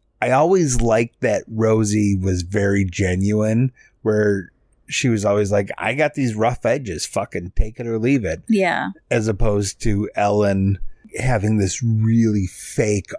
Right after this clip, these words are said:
Speaker 1: artificial, fake and artificial mean the same thing. <laughs> This
Speaker 2: Yes.
Speaker 1: fake bubbly.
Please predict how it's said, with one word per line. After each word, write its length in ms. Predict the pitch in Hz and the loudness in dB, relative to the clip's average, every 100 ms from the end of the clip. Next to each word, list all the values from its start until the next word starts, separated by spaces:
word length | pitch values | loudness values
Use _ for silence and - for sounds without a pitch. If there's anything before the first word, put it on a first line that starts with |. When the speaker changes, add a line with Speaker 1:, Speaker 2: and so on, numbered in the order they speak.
| - | -4
Speaker 1:
artificial, 1040 | 107 101 90 - 107 - 110 101 98 101 - _ | -2 -2 -4 -2 0 2 0 0 0 0 -6 _
fake 360 | - - - - | -16 -2 -2 0
and 120 | 110 | -2
artificial 560 | 101 101 - 110 - 98 | 0 -2 0 0 0 0
mean 220 | 101 98 | 0 0
the 100 | 98 | 0
same 300 | - 98 95 | 0 0 -2
thing. 400 | - 104 101 120 | -2 -2 0 2
<laughs> 40 | - | 2
This 320 | 120 110 98 | 2 0 2
Speaker 2:
Yes. 340 | 233 196 180 185 | 0 0 -4 0
Speaker 1:
fake 280 | 120 113 - - | 0 0 -4 -6
bubbly. 880 | 117 107 110 110 120 113 107 110 | -4 0 0 2 2 2 2 2